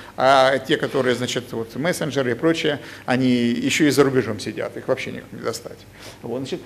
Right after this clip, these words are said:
какие есть предложения, да, вот, э, со стороны операторов сотовых, да, участников рынка? Значит, ну, и не только сотовых, кстати, и фиксированных тоже. Ну, они вот меры здесь в средней колонке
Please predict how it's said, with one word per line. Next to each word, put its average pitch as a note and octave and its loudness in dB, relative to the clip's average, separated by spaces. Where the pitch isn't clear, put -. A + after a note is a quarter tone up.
какие A#3 8
есть F3+ 4
предложения, C#3 2
да, D#3+ 4
вот, C3 -4
э, - -10
со - -6
стороны B2+ 2
операторов A#2 -2
сотовых, A2+ -6
да, F#3 -4
участников B2 -10
рынка? A#2+ -14
Значит, - -10
ну, B3+ 0
и F#3+ 2
не F#3 2
только F3+ 6
сотовых, A#2 0
кстати, A#2 -4
и A#2+ -4
фиксированных D3+ -4
тоже. - -14
Ну, A#3 -10
они F3+ -12
вот D#3+ -8
меры D#3+ -2
здесь C#3 -8
в - -20
средней C3 -6
колонке C3 -6